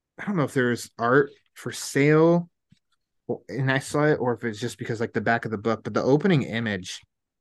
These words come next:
I love that opening image because I think, yeah, so in the back, as Murphy's been doing with the series of behind the scenes, and it just does, like, a dialogueless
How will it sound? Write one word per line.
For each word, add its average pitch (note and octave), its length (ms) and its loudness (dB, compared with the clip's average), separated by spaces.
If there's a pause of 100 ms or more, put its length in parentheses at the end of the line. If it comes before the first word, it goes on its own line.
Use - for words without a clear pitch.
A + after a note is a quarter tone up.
(120)
I F3 140 -4
love A2 420 -2
that G#2+ 180 -6
opening G2+ 320 -8
image F2+ 440 -12 (920)
because C#3+ 280 4
I C3 140 4
think, D3+ 320 2 (140)
yeah, C3 260 2
so C3 200 -2
in E3 100 -2
the D#3+ 80 0
back, A2 540 -6 (280)
as A#2+ 200 -2
Murphy's A#2+ 400 0
been A#2 220 -2
doing A2 300 0
with A#2 140 -4
the A#2 120 -6
series B2+ 460 0
of A2+ 200 -2
behind A2+ 320 -2
the A2+ 40 0
scenes, A#2+ 440 -2
and A#2 80 -4
it G2+ 80 -4
just A2 260 -2
does, G#2+ 220 -2
like, G#2+ 160 -4
a G2+ 240 -2 (340)
dialogueless A2+ 880 2